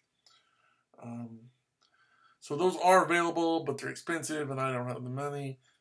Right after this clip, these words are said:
Um, I'm not sure how much they are. I mean, I think I saw one for two, I think they're about two hundred fifty bucks, which,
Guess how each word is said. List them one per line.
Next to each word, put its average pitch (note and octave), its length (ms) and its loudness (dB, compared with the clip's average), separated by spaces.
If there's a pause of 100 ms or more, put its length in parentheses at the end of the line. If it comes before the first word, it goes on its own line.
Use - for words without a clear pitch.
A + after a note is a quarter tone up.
(140)
Um, A#2 480 -10 (920)
I'm C3+ 80 -12
not A#2+ 160 -8
sure - 180 -12
how A#2+ 80 -8
much A#2 200 -12
they A#2 80 -8
are. A#2+ 280 -4
I B2 60 -8
mean, A#2+ 100 -8
I A#2+ 120 -4
think B2 140 -10
I B2 40 -8
saw A#2 220 -10
one A#2 160 -14
for - 140 -20
two, - 160 -16 (200)
I B2 40 -8
think D#3+ 200 -12
they're C3+ 120 -6
about B2 240 -8
two C#3 140 -10
hundred B2 220 -8
fifty B2 180 -12
bucks, A#2+ 340 -8
which, - 280 -14